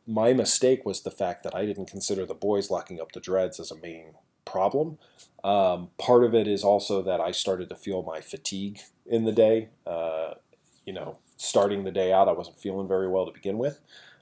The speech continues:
Uh, but, uh, you know, I had some breakfast and got up and, and, you know, before you know it, you're into the games and you're going and,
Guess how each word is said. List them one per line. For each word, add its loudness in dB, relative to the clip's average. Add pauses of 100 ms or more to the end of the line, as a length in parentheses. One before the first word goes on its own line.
Uh, 0
but, -6
uh, -4
you -6
know, -2
I -2
had -6
some -8
breakfast -4
and -12
got -4
up -4
and, -16 (340)
and, -14 (280)
you -10
know, -6
before -8
you -10
know -10
it, -14
you're -10
into -10
the -12
games -12
and -14
you're -14
going -10
and, -16